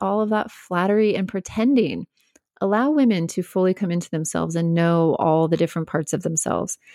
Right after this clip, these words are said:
not just the parts they're told they have to have in order to be accepted or acceptable. Let them learn like anyone else learns, through experience, and not just these borrowed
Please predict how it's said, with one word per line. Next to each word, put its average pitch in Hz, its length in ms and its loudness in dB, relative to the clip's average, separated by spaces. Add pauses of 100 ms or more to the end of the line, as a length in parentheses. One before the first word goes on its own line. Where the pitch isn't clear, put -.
(380)
not 220 120 2
just 262 180 0
the 214 80 0
parts 190 240 -2
they're 170 120 2
told 170 260 -2
they 156 100 2
have 151 300 -4
to 175 180 -6 (100)
have 165 540 -2
in 170 120 0
order 165 180 0
to 160 80 -6
be 156 280 -2
accepted 160 720 -2 (420)
or 170 100 2
acceptable. 165 920 0 (480)
Let 262 140 0
them 208 240 2
learn 190 240 4
like 190 180 0
anyone 196 280 2
else 226 280 -2
learns, 147 300 -6
through 180 140 -2
experience, 175 960 -4 (560)
and 185 100 2
not 196 180 2
just 180 280 0
these 175 200 2
borrowed 160 800 -2